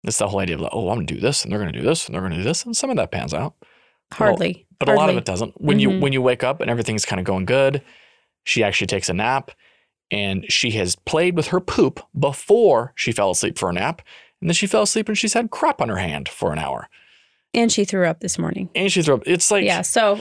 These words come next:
Speaker 2: I mean, it's a lot. You know, I was
Speaker 1: Yeah.
Speaker 2: planning on being at the park for a good chunk of time.
Speaker 1: Yeah.
Speaker 2: And then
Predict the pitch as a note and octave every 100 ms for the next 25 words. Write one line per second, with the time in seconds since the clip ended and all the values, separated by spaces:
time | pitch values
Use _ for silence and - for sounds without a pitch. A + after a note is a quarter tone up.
0 | - A3 A3+ G#3 G3+ A3 G#3 E3 D3 -
1 | - G3 F#3 F3 F3 - F#3 E3+ E3 E3
2 | E3 D#3 - E3+ G3+ G3 - E3+ D#3+ -
3 | E3+ D#3+ G3+ - F#3 E3+ D#3+ F#3+ F#3 D#3
4 | F3+ - - C#3+ B2 - F3+ F3+ E3+ E3
5 | D#3+ E3